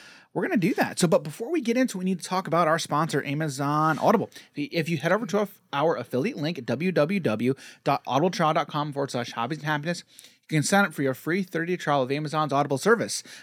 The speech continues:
Amazon Audible is Amazon's audiobook service. When you sign up, you get a free credit added to your account.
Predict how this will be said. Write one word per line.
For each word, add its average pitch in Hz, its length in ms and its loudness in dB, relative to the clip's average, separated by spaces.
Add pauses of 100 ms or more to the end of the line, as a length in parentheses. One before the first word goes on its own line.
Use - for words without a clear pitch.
Amazon 143 320 0
Audible 156 300 2
is 156 340 -2
Amazon's 175 480 -2
audiobook 185 380 4
service. 185 300 0
When 127 100 -4
you 120 60 -4
sign 165 260 2
up, 190 80 -8
you 135 60 -6
get 123 120 2
a 120 40 -6
free 214 280 2
credit 170 360 0
added 123 240 0
to 127 60 -4
your 139 120 2
account. 160 340 -4